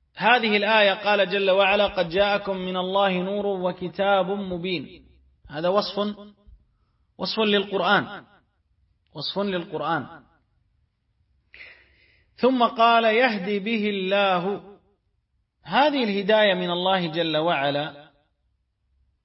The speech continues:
هذه الهداية هداية التو-، التوفيق، وهي الهداية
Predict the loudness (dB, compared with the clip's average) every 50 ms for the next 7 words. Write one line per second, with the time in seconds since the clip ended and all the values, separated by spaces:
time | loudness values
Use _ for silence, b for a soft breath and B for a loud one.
0 | _ _ _ _ _ _ _ _ _ _ _ _ _ -6 -2 0 0 2 2 0
1 | 2 0 0 2 4 4 4 4 4 2 0 -2 -2 0 0 0 0 0 -2 -6
2 | -12 -14 -10 -10 -8 -8 -6 -8 -8 -10 -10 -14 -16 -8 -6 -6 -6 -4 -4 -4
3 | -4 -4 -4 -8 -16 -20 -20 _ _ _ _ _ _ _ _ _ _ _ _ _
4 | _ _ _ _ _ _ _ _ _ _ _ _ _ _ _ _ _ _ _ _
5 | _ _ _ -6 -2 0 0 2 0 2 2 4 4 4 4 4 2 -2 -6 -12
6 | -18 -20